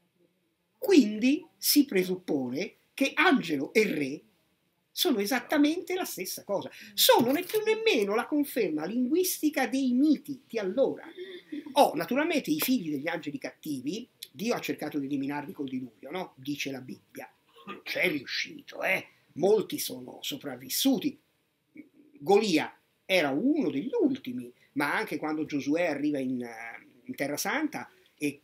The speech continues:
conquista le prime città, si trova per esempio il letto di re Og di Basan, che è lungo tre metri. Quindi, voglio dire,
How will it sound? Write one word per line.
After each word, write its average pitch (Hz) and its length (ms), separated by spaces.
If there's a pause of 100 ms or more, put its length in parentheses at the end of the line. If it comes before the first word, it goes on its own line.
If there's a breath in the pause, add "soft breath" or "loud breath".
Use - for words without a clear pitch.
(120)
conquista 147 480
le 139 60
prime 147 220
città, - 580
si - 160
trova 151 200
per 131 140
esempio 147 400
il 131 100
letto 156 340
di 131 140
re 156 160
Og 151 280
di 135 120
Basan, 135 420
che - 120
è 123 160
lungo 127 240
tre 185 140
metri. 151 420 (260 soft breath)
Quindi, - 320 (280)
voglio 185 260
dire, 165 340